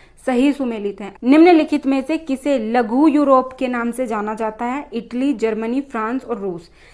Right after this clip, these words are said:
देखिए, जो फ्रांस है उसको लघु यूरोप के नाम से जाना जाता है भूमि, भूमि और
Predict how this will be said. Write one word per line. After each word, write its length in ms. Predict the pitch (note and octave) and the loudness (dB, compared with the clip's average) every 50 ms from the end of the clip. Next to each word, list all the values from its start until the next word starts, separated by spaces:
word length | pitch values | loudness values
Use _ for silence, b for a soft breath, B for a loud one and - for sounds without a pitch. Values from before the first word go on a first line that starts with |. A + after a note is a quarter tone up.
| b b - | b b -4
देखिए, 300 | A3 A3 A3 A3 F#3+ G3 B B B B - | -4 -2 -2 -4 -6 -8 B B B B -6
जो 100 | A3+ A3+ | -6 -6
फ्रांस 640 | A3+ - - - A#3+ A#3+ C4 D4+ D#4+ D#4+ D#4 - | -6 -6 -4 0 2 2 4 4 4 2 2 0
है 300 | C4 - - - - - - - | -2 -2 -2 -4 -8 -12 -6 -4
उसको 500 | C#4 D4 D4 - - - - D4 D#4 E4+ E4 B B B B B - | -2 -2 -2 -6 -10 -4 -2 0 0 -2 -4 B B B B B -2
लघु 400 | A#3+ B3 B3+ A#3+ G#3+ A#3+ C#4+ D#4+ | 2 2 2 2 2 2 2 4
यूरोप 360 | D4 D4 C#4 C4+ C4 C4 C4 | 4 4 2 2 0 0 -2
के 120 | - C4+ | -4 -4
नाम 200 | B3+ B3 A#3+ A3+ | -4 -4 -4 -6
से 140 | A3 B3 A#3+ | -6 -6 -6
जाना 260 | G3 A3 G#3+ G#3+ A3 | -6 -6 -6 -6 -6
जाता 300 | G#3+ G#3+ G#3+ G#3 G#3+ A3+ | -6 -6 -6 -6 -6 -6
है 160 | A3+ A3+ B3+ C4+ | -6 -4 -4 -4
भूमि, 600 | A3+ G#3 G3+ G#3+ G#3 G#3+ G#3+ A3 B3+ D#4+ G4+ - - b b b b b b b b A3 | -6 -6 -6 -4 -4 -2 -2 0 2 0 0 -2 -6 b b b b b b b b -10
भूमि 560 | F#3+ G#3+ A3+ A3 A#3 B3 C#4+ E4+ F4+ - B B B B _ - | -6 -4 -2 -2 0 2 2 2 0 -2 B B B B _ 0
और 500 | G#3+ G#3+ A3+ B3+ C#4 F4 G#4+ - - - | 2 2 4 2 2 0 -2 -6 -10 -20